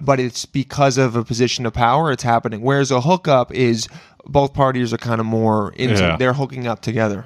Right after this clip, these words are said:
Speaker 2: A lot of that stuff has been revealed
Speaker 1: Diddles or
Speaker 2: about
Speaker 1: hookups?
Speaker 2: Westminster. Uh,
Speaker 1: Both?
Speaker 2: probably both, yeah.
Speaker 1: What, what were the, what's revealed about Westminster?
Speaker 2: Like, one of the old headmasters,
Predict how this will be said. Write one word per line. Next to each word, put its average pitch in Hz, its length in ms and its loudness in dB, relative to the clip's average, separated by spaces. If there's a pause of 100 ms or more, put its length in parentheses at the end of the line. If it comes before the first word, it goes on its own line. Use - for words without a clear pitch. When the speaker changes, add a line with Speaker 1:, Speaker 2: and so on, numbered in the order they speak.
Speaker 2:
A 113 60 0
lot 101 320 4
of 95 80 -2
that 87 240 2
stuff 82 380 0
has 82 180 0
been 85 260 0
revealed 78 720 2
Speaker 1:
Diddles 165 340 2
or 160 40 4
Speaker 2:
about 87 280 4
Speaker 1:
hookups? 104 80 2
Speaker 2:
Westminster. 82 800 0
Uh, 95 580 2 (100)
Speaker 1:
Both? 117 460 -10
Speaker 2:
probably 92 240 2
both, 78 340 -2
yeah. 76 320 -4
Speaker 1:
What, 127 180 2
what 127 120 2
were 131 100 2
the, 120 200 0
what's 113 220 -4
revealed 110 320 -4
about 104 360 -2
Westminster? 123 300 -6
Speaker 2:
Like, 113 80 0
one 117 140 4
of 110 60 2
the 113 60 2
old 110 200 2
headmasters, 101 1120 0